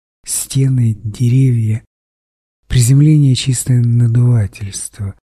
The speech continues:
Обменял мощь ветра, рёв мотора, свистящий шелест последнего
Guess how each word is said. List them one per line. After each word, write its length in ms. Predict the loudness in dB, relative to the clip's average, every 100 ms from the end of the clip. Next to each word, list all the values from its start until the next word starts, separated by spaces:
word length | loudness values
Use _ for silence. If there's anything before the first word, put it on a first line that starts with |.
| _ _
Обменял 480 | 0 2 2 2
мощь 320 | 2 0 -2 -2
ветра, 400 | -2 -2 -2 -2
рёв 280 | -2 -2 -4
мотора, 600 | -4 -4 -2 -2 -2 -4 _ _ _ -10
свистящий 600 | -4 -4 -2 -4 -2 -6
шелест 520 | -4 -2 -2 -4 -12
последнего 720 | -8 -6 -4 -4 -4 -2 -2